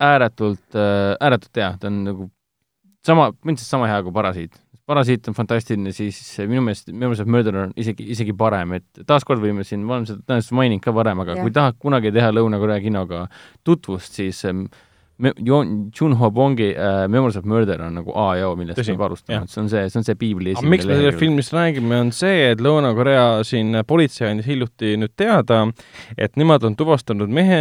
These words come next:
Speaker 3: kes olid nendes mõrvades, kes oli
Speaker 1: Ehk
Speaker 3: nendes
Speaker 1: siis
Speaker 3: mõrvades
Speaker 1: ligi,
Speaker 3: süüdi.
Speaker 1: ligi kolmkümmend aastat,
Speaker 2: Ebareaalne.
Speaker 1: ligi kolmkümmend aastat hiljem, äh,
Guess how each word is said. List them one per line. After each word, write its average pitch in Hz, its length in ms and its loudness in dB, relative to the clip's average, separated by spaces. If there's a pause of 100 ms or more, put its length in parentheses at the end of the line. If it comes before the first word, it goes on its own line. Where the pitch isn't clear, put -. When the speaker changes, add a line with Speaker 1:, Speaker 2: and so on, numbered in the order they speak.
(100)
Speaker 3:
kes - 220 -8
olid 95 200 -4
nendes 131 340 -2
mõrvades, 104 540 -2 (160)
kes 127 140 -6
oli 131 120 2
Speaker 1:
Ehk 120 80 0
Speaker 3:
nendes 113 80 -2
Speaker 1:
siis 117 80 0
Speaker 3:
mõrvades 117 320 0
Speaker 1:
ligi, 135 240 -2
Speaker 3:
süüdi. 135 60 -6
Speaker 1:
ligi 135 200 -2
kolmkümmend 156 380 4
aastat, 190 240 4
Speaker 2:
Ebareaalne. 190 480 0
Speaker 1:
ligi 147 180 -2
kolmkümmend 151 380 4
aastat 139 240 -2
hiljem, 131 400 2
äh, 104 680 2